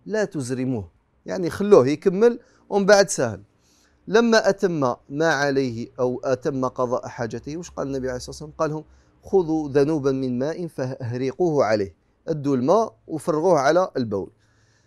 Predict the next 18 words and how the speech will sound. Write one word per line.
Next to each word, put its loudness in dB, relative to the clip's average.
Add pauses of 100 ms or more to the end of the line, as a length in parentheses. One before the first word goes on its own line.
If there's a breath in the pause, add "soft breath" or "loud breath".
(400)
الأعرابي -6 (600)
ما -4
حش -10
جوز -4
له 2
هكذاك -2
فقط، -10 (300)
لما -2
رأى 0
هذا -2
الخلق -6
من -6
رسول -10
الله -10
صلى -16
الله -10
عليه -8
وسلم -10